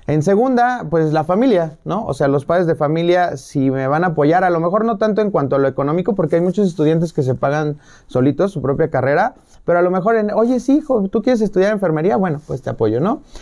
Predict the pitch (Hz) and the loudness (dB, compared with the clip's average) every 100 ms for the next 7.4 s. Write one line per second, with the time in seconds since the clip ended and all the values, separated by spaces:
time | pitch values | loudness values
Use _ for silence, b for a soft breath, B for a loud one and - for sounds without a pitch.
0 | B 175 208 240 247 254 202 190 - b | B 0 2 0 0 0 0 -2 -8 b
1 | b 131 139 139 127 - 170 113 117 - | b 0 0 0 -2 -2 0 -2 -8 -8
2 | 123 190 165 147 135 - 131 127 123 123 | -2 -2 0 0 0 0 0 2 2 0
3 | 120 123 139 135 160 170 160 143 131 156 | 0 0 2 2 2 0 -2 -2 -2 0
4 | 147 143 131 127 160 214 - b b 110 | 0 -2 -4 0 0 -2 -10 b b -2
5 | 123 - 156 185 180 175 190 - - - | 0 0 2 2 2 0 -2 -6 -10 -2
6 | 156 175 165 190 190 160 151 175 185 180 | 2 2 0 0 0 -2 0 0 0 0
7 | 175 175 175 | 0 0 0